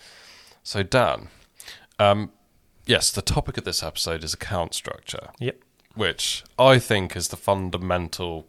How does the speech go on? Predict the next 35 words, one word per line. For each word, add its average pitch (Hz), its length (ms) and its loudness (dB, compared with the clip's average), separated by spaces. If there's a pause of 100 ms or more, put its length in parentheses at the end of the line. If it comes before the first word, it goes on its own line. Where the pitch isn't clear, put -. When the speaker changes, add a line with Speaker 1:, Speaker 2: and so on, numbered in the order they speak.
Speaker 1:
core 82 600 2
to 80 400 -8 (420)
everything. - 560 -8 (440)
Speaker 2:
Yeah. 135 120 -2
Speaker 1:
The - 100 -8
center 95 460 -2
of 85 60 -4
the 87 60 0
universe. - 640 -2 (520)
Uh, 98 160 4
before 127 320 4
we 143 120 6
dive 107 300 6
into 104 280 0
that, 82 340 2 (840)
it's - 520 0 (180)
early 127 300 6
September. 87 720 0 (260)
Speaker 2:
Mm-hmm. 123 200 -2 (100)
Speaker 1:
The 98 120 -4
nights 104 320 2
are 101 60 -4
gonna 90 180 -4
start 82 340 -2
drawing 78 340 -6
in 65 160 -8
soon, 80 340 -6
which - 180 -10
is 85 140 -6
a 85 40 -6
Speaker 2:
Oh, - 40 -6
God. 76 80 -4
Speaker 1:
horrible 82 320 -4
thought. - 540 -6
Speaker 2:
Yeah. 113 160 -6